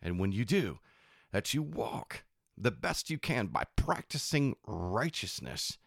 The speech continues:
in the direction of Jesus. And then when the consp-, when the Spirit convicts you that you've moved away, you come back in confession and you clean the slate again as Jesus moves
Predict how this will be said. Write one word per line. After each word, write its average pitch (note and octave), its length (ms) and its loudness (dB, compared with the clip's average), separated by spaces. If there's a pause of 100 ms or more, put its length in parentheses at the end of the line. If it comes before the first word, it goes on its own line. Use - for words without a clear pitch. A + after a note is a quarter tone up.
in A#2 100 2
the A#2 80 6
direction B2 460 0
of F#2 80 -4
Jesus. F2 580 -4 (720)
And B2+ 120 2
then B2+ 80 4
when B2 80 2
the A2+ 60 0
consp-, - 380 -4 (100)
when A#2+ 200 4
the G#2+ 60 2
Spirit - 400 0
convicts C#3 400 0
you C#3+ 80 4
that A#2 220 -2
you've B2 160 -2
moved B2+ 320 2
away, A2+ 480 2 (340)
you G2+ 100 4
come B2 240 2
back C3 260 4
in A#2+ 80 2
confession G#2+ 720 2 (280)
and F#2+ 100 2
you F#2+ 60 2
clean E3 300 6
the C3 60 6
slate A#2+ 400 4
again F#2 520 2 (380)
as F#2+ 160 2
Jesus G#2+ 840 -2 (540)
moves G#2+ 520 2